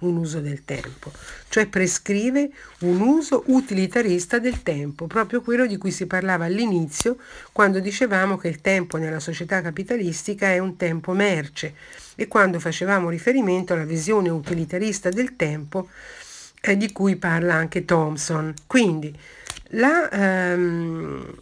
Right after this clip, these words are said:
le ricerche che fanno,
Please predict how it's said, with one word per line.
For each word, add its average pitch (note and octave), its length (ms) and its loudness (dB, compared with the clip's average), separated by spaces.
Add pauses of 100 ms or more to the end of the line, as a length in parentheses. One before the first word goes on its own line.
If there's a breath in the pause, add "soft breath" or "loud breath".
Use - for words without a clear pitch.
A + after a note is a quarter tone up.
(140)
le A3 460 2
ricerche F3 800 -2
che F3 140 -8
fanno, G#3 720 -2